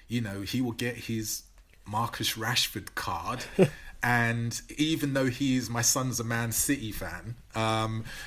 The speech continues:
he will look at his Marcus Rashford card with a great deal of pride because of what he's doing and what he's contributing. And, you know,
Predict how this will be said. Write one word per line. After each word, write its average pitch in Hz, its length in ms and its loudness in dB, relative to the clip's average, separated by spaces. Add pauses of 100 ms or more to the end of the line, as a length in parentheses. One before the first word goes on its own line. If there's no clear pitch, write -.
(140)
he 147 220 2
will 131 240 2
look 120 320 -2
at 117 120 -4
his 113 200 -2
Marcus 113 460 -2
Rashford 110 520 -4
card 98 460 -6
with 104 320 -6
a 104 40 -8
great 104 400 -6
deal 101 240 -4
of 95 180 -12
pride 104 720 -4 (360)
because 113 640 0
of 101 400 -8 (120)
what 107 280 -4
he's 104 280 -6
doing 101 520 -6
and 104 200 -6
what 107 180 -6
he's 104 280 -6
contributing. 98 760 -6
And, 92 340 -8
you 120 140 -2
know, 98 280 -4